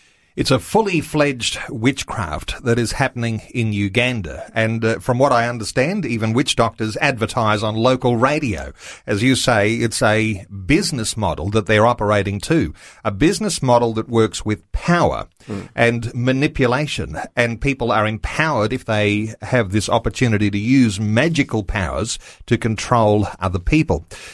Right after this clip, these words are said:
Speaker 1: You know, I have four daughters and they've all grown up now, but we went through a time when we were raising our four daughters and they'd come home from school and they've been invited to a party and there's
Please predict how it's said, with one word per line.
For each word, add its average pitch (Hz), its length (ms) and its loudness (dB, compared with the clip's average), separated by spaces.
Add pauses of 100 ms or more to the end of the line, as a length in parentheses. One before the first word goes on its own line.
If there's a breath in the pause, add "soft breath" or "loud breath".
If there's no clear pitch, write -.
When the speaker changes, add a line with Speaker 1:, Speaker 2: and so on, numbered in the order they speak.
(100)
Speaker 1:
You 143 60 -6
know, 147 80 2
I 139 80 4
have 127 160 4
four 214 300 2
daughters 127 520 0
and 107 100 0
they've 117 140 0
all 160 120 4
grown 123 300 2
up 117 220 -2
now, 80 240 -6
but 107 180 -2
we 117 120 2
went 143 200 2
through 127 420 2
a 113 60 0
time 120 300 2
when 110 160 -2
we 104 140 2
were 101 60 2
raising 120 440 0
our 107 260 -2
four 120 280 0
daughters 95 460 2
and 110 100 2
they'd 120 160 2
come 120 160 -2
home 117 180 4
from 110 180 -4
school 120 300 2
and 113 80 0
they've 98 260 0
been 110 140 -2
invited 107 440 2
to 104 100 -4
a 101 40 -2
party 110 460 -2
and 85 140 -2
there's 78 220 -6